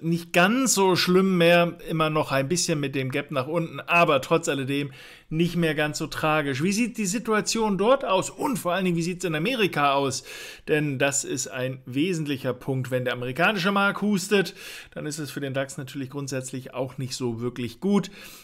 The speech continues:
Im Moment geht's ja mehr oder weniger zur Seite, also gar nicht so schlimme Voraussetzungen könnte man denken. Beim dax finde ich's eigentlich gar nicht so schlecht nach wie vor.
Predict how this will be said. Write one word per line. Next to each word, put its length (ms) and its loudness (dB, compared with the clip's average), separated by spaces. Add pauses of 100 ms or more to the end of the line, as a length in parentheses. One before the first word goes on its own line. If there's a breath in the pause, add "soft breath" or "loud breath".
(100)
Im 120 -4
Moment 340 -4
geht's 260 -6
ja 140 -4
mehr 280 -4
oder 160 -4
weniger 360 -6
zur 180 -6
Seite, 480 -4
also 420 -6
gar 200 -6
nicht 160 -8
so 300 -2
schlimme 460 0
Voraussetzungen 720 -4
könnte 260 -6
man 180 -2
denken. 240 -2
Beim 160 0
dax 220 2
finde 160 0
ich's 100 0
eigentlich 300 -2
gar 160 2
nicht 160 -2
so 120 0
schlecht 360 0
nach 200 -2
wie 100 -2
vor. 320 0